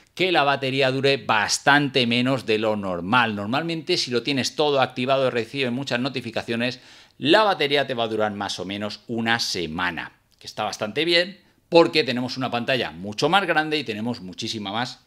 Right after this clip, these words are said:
información. Más cositas que podemos ver directamente desde aquí. Como veis, un resumen de la frecuencia cardíaca a lo largo del día, ves las zonas de ritmo cardíaco y además también puedes consultar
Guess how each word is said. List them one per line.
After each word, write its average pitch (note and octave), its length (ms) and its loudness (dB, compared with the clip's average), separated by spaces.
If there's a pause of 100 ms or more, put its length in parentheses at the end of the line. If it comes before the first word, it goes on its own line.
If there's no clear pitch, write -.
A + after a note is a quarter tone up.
(100)
información. G3 760 0 (1600)
Más G#3+ 220 2
cositas F#3+ 360 0
que C#3 120 -4
podemos C3+ 280 2
ver C3 200 2
directamente A2 680 -2
desde A2 400 -4
aquí. G2 320 -6 (320)
Como G2+ 220 -4
veis, A#2 260 0 (300)
un B2 120 -4
resumen D3+ 400 -2
de C3+ 80 0
la A#2 80 -2
frecuencia A#2+ 480 -4
cardíaca C#3+ 680 0 (160)
a E2+ 160 -12
lo F2 140 -4
largo G#2 360 0
del F#3 180 -2
día, D3+ 460 0 (140)
ves G2+ 240 -2
las F2 200 -6
zonas A#2+ 320 -2
de B2+ 100 0
ritmo F3+ 280 -4
cardíaco E3 760 -2
y A2+ 140 -4
además A#2+ 380 0
también A2 280 -4
puedes A#2+ 280 0
consultar C#3+ 720 -2